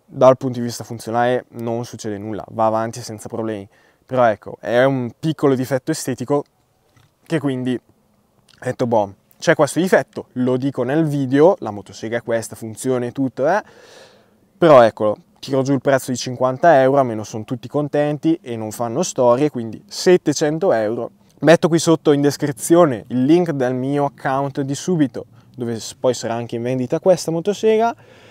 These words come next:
almeno, eh, lì trovate tutto quanto, trovate la descrizione, trovate anche delle foto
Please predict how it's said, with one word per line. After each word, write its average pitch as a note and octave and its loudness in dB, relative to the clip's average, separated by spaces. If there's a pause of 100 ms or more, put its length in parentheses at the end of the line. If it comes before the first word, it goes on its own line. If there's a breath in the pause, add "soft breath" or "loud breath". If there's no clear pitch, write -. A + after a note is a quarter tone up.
(280 soft breath)
almeno, B2+ 4 (200)
eh, A2+ 0
lì C3 -4
trovate A2 -2
tutto A#2+ -8
quanto, - -20
trovate G#2+ -8
la G2 -8
descrizione, E3 2
trovate A2 -2
anche G2 -14
delle G#2 -8
foto F#3 4